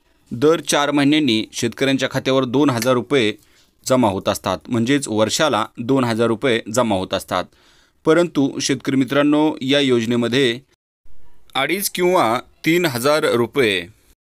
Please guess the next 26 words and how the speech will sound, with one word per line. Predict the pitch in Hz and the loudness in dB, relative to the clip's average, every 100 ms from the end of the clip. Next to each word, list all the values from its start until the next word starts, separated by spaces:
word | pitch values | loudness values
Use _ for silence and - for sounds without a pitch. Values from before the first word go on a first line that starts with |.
| _ - - - | _ -14 -8 -2
प्रत्येक | 139 - 160 | -2 0 -4
चार | - 147 147 | -2 -2 0
महिन्याला | 151 143 151 110 107 | 0 2 0 0 -2
शेतकऱ्यांच्या | - 123 139 139 135 135 | -4 -4 -2 -2 0 -2
बँक | 127 131 123 | -2 -4 -4
खात्यामध्ये | 135 131 127 127 131 | -4 -2 0 0 0
जमा | 120 123 | 0 0
करण्याचा | 127 123 120 110 | 0 -2 -2 -2
विचार | 123 107 - 135 107 - _ - | -2 -2 -2 -2 -2 -8 _ -4
केंद्र | 135 131 | 0 2
सरकार | 123 117 104 127 | 0 -2 -2 -4
करत | - 101 98 | -2 -2 -2
आहे. | 98 87 80 _ _ _ - - - - - | -4 -4 -10 _ _ _ -14 -12 -12 -14 -4
कारण | 147 180 | -2 0
शेतकरी | 175 180 156 180 | 0 -2 0 -2
मित्रांनो, | 185 185 180 196 | 0 -2 0 0
लोकसभेच्या | 170 143 143 - 160 165 160 170 | 2 2 2 -2 0 0 2 2
निवडणुका | 156 139 147 156 143 165 | 2 0 0 0 0 0
जवळ | 131 123 113 | 2 4 4
येत | 107 104 | 2 0
आहेत. | 95 87 - | -2 -4 -8
लोकसभेच्या | 104 110 123 - 123 127 - 135 | -4 -2 -2 -2 0 0 0 0
निवडणुका | 135 113 120 123 117 135 | 0 0 0 -2 -2 -2
डोळ्यासमोर | 135 113 110 107 110 110 107 - | 0 2 2 0 -2 -2 -4 -2
ठेवून | 139 120 104 107 _ _ _ _ - | -2 0 -4 -8 _ _ _ _ -6
शेतकऱ्यांसाठी | 139 139 160 160 156 165 139 165 139 | -4 -2 0 0 2 0 -2 0 0